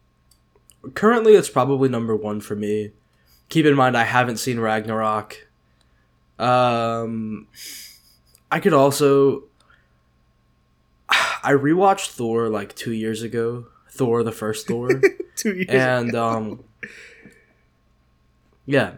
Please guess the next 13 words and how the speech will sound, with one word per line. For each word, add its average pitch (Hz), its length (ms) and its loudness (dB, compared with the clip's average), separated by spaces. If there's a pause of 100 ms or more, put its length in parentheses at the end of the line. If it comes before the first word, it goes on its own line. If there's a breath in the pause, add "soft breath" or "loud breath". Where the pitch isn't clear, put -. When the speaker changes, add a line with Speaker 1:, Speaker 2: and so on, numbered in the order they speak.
Speaker 1:
and, 170 380 -2
uh, 156 440 2
it 269 260 -2 (1000 soft breath)
was 143 260 -2
better 143 500 4
than 127 140 -4
I 123 80 0
expected. 110 520 -6
Like, 104 140 -8
I 117 60 -2
really 131 520 0 (260)
liked 113 320 -4
it. 104 240 -10